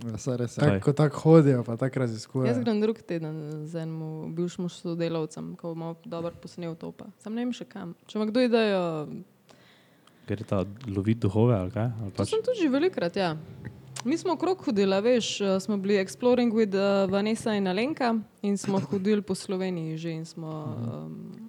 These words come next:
Speaker 3: Ste
Speaker 4: to je bilo
Speaker 3: na-,
Speaker 4: scary as fuck.
Speaker 3: ste našli kaj?
Speaker 4: Em,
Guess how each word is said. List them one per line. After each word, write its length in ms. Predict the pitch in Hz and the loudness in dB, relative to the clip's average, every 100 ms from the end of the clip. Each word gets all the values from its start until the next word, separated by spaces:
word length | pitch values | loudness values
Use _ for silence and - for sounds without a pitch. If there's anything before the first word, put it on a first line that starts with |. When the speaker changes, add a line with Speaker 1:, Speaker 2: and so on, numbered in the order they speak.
| - | -20
Speaker 3:
Ste 160 | - | -8
Speaker 4:
to 60 | - | -4
je 40 | |
bilo 80 | 104 | -2
Speaker 3:
na-, 80 | 120 | -4
Speaker 4:
scary 480 | - - - - - | -6 -10 -10 -10 -14
as 140 | - | -14
fuck. 220 | - - - | -16 -16 -18
Speaker 3:
ste 220 | - 98 | -12 -6
našli 320 | 104 127 120 | -4 -2 -4
kaj? 140 | 123 120 - - - - - - - | -4 -6 -10 -20 -20 -20 -20 -18 -6
Speaker 4:
Em, 760 | 233 254 254 254 254 247 247 | -4 -2 -2 -2 -2 -2 -4